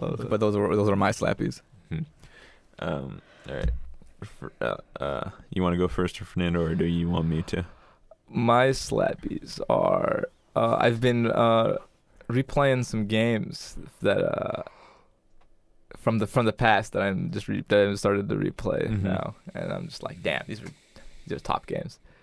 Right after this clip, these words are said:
Speaker 1: Uh, the one, uh, playing El-, while playing Elden Ring, I was like, "Man, I remember how fun Sekiro was." So I went back to Sekiro Shadows Die Twice. Uh, I believe P S four exclusive. I don't think it came out on anything else.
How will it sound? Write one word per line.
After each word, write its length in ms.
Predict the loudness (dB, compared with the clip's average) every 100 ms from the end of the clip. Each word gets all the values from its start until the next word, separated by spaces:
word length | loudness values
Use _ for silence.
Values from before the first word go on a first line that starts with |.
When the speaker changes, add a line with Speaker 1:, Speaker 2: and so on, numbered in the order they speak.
| _ _
Speaker 1:
Uh, 360 | -6 -2 -2 -2
the 120 | 0
one, 500 | 2 4 4 2 -4 -4 2
uh, 460 | 2 4 2 0 -4 _
playing 380 | 2 4 6 4
El-, 160 | 4 4
while 200 | 6 4
playing 300 | 4 4 6
Elden 280 | 4 4 2
Ring, 160 | 2
I 60 | 2
was 180 | 0 0
like, 180 | 0 2
"Man, 220 | 2 4
I 80 | 4
remember 320 | 2 0 0
how 120 | 0
fun 260 | 0 -4 -2
Sekiro 520 | -2 -2 -2 -2 0
was." 180 | -2 0
So 80 | 4
I 40 |
went 180 | 4 6
back 200 | 4 4
to 100 | 2 2
Sekiro 460 | 2 0 2 2 2 -2
Shadows 340 | 2 4 2 0
Die 180 | -2 -2
Twice. 500 | -2 -2 -2 -8 -20 _ _ _ _ -20 _ _
Uh, 320 | 0 2 2 0
I 100 | 0
believe 460 | 2 4 4 2 0
P 140 | 4
S 120 | 4
four 280 | 2 2 4
exclusive. 680 | 4 -2 -6 0 0 0 -2
I 40 | -2
don't 100 | -2
think 160 | -4
it 60 | -4
came 200 | -4 -2
out 100 | -2
on 200 | -2 -4
anything 300 | -6 -6 -6
else. 320 | -6 -6 -12